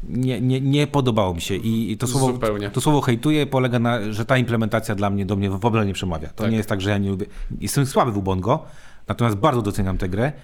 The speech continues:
Speaker 1: i uważam, że jak macie dzieciaki i, nie wiem, gracie z, z ludźmi, którzy lubią takie gry logiczno-zręcznościowe, to Ubongo jest pewnie topem topów.
Speaker 2: Mhm. U-, uważam, że żeby grać na Board Game Arenie w Ubongo, to naprawdę trzeba mieć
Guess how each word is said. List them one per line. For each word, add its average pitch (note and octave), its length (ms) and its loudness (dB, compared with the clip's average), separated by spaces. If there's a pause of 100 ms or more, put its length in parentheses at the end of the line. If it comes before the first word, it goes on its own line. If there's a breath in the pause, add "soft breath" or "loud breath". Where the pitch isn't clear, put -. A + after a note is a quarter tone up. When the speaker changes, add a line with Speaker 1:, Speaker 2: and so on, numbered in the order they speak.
Speaker 1:
i G#2+ 80 -2
uważam, G#2+ 300 2
że F#2+ 280 0
jak F#2 240 -4
macie G2 240 0
dzieciaki F2+ 760 -2
i, F2 40 -4
nie F#2 160 -2
wiem, E2 280 -4
gracie F#2 480 -2
z, - 240 -8
z F2+ 580 -4 (180 loud breath)
ludźmi, G2 220 -2
którzy A#2 180 0
lubią D#3+ 140 4
takie G#2+ 320 0 (240 loud breath)
gry G2+ 220 0
logiczno-zręcznościowe, G#2 1120 0 (200)
to A#2 100 0
Ubongo A#2+ 300 2
jest - 240 -4
pewnie A2 340 0 (280)
topem A2 300 0
topów. F3 300 0
Speaker 2:
Mhm. - 560 -10
U-, D#3 180 -6
uważam, E3+ 420 0
że D#3 260 2 (160)
żeby D3+ 340 0
grać C3+ 600 -2
na B2 160 -2
Board B2+ 220 0
Game B2 240 0
Arenie B2 240 -2
w A#2 80 -4
Ubongo, C3 340 -2
to B2+ 120 -4
naprawdę A#2 380 -2
trzeba A#2 340 -4
mieć G#2 160 -6